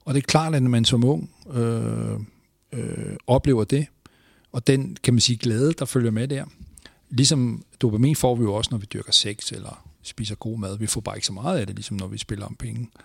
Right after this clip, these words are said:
Og det er også derfor, at, øh, at når vi spiller om penge og vinder,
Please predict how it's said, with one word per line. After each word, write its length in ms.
Og 100
det 60
er 40
også 180
derfor, 360
at, 320
øh, 180
at 140
når 180
vi 80
spiller 260
om 100
penge 240
og 100
vinder, 240